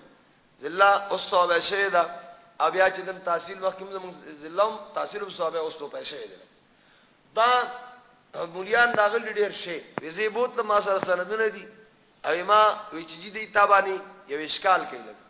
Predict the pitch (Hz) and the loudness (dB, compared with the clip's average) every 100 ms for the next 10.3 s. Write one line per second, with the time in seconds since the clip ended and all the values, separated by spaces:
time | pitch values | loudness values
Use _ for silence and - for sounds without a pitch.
0 | _ _ _ _ 175 196 185 165 165 170 | _ _ _ _ 2 2 2 -2 -4 -2
1 | 175 156 - - - _ _ _ _ _ | -2 -2 -8 -18 -20 _ _ _ _ _
2 | _ _ _ _ _ _ - 165 226 233 | _ _ _ _ _ _ -12 -2 2 2
3 | 233 226 214 196 180 180 190 175 175 165 | 4 4 4 -4 -4 -6 -4 -4 -4 -4
4 | 147 139 139 131 117 - - _ _ _ | -4 -8 -8 -10 -12 -20 -20 _ _ _
5 | _ _ _ _ _ _ _ _ _ - | _ _ _ _ _ _ _ _ _ -20
6 | - _ _ - 180 185 185 185 180 - | -20 _ _ -10 -4 -4 -4 -8 -14 -16
7 | _ _ _ _ _ _ _ _ 180 208 | _ _ _ _ _ _ _ _ -6 0
8 | 254 208 170 147 151 135 117 - _ _ | 0 0 -4 -8 -6 -6 -10 -20 _ _
9 | _ _ _ 151 190 170 127 117 120 165 | _ _ _ 0 2 2 -2 -12 -8 -4
10 | 208 254 | 4 4